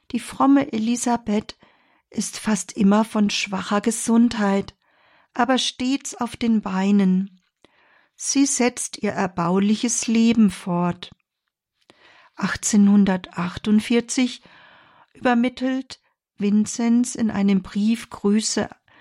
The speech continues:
von der Dienerin Gottes. Sie sei zwar oft kränklich, schreite aber immer voran in der gewohnten geistlichen und erbaulichen Lebensweise.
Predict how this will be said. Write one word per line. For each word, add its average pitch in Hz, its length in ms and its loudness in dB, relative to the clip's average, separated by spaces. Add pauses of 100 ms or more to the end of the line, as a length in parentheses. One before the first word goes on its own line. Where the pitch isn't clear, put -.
(220)
von 196 260 2
der 190 120 2
Dienerin 208 600 2
Gottes. 180 720 -4 (560)
Sie - 200 0
sei 262 340 0
zwar - 520 -4
oft - 480 -6 (100)
kränklich, 190 840 0 (380)
schreite 262 680 -2
aber 196 380 -4
immer 226 260 2
voran 202 720 -2 (420)
in 208 120 -2
der 190 120 0
gewohnten 220 840 0
geistlichen 214 920 0
und 240 240 2
erbaulichen 202 840 2
Lebensweise. 185 1160 2